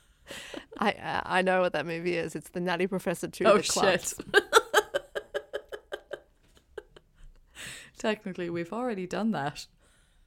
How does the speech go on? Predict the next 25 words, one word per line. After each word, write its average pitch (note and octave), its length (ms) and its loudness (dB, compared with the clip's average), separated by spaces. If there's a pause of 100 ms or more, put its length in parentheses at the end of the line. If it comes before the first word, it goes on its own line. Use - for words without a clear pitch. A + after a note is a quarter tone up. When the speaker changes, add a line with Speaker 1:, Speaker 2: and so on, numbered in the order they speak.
(480)
Speaker 1:
Wink, E3+ 360 -4
wink. E3+ 260 0 (800)
<laughs> D4+ 300 0 (3500)
Oh, D4 220 -2
God. B3+ 500 -4 (340)
Uh, A3+ 300 -2
I - 40 -6
still A3 240 -4
hate A3 200 -4
you G#3+ 80 -4
for G#3+ 120 -8
making G#3 260 -6
me G3+ 60 -8
watch G3+ 120 -10
that - 160 -6
movie. G#3+ 320 -6
<laughs> - 40 -18 (2250)
Speaker 2:
Not F3 160 -2
as E3 80 -4
much F3 160 -4
as E3+ 80 -8
I E3+ 60 -4
hate F3 160 -2
myself, E3+ 500 0
so D#3+ 340 -4